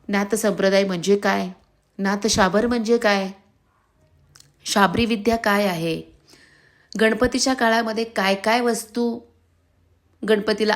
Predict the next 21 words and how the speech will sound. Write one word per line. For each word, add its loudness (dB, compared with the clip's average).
अर्पण -2
केल्यानंतर -2
आपल्या -2
आयुष्यात -2
सुख, -4
शांती, -2
समाधान -2
लाभेल? 2
आपल्या 2
कामात 0
जर -2
विघ्न 0
येत 0
असेल, 0
तर -2
काय 0
करायला 2
पाहिजे? -2
याची -4
सगळ्याची 0
माहिती -6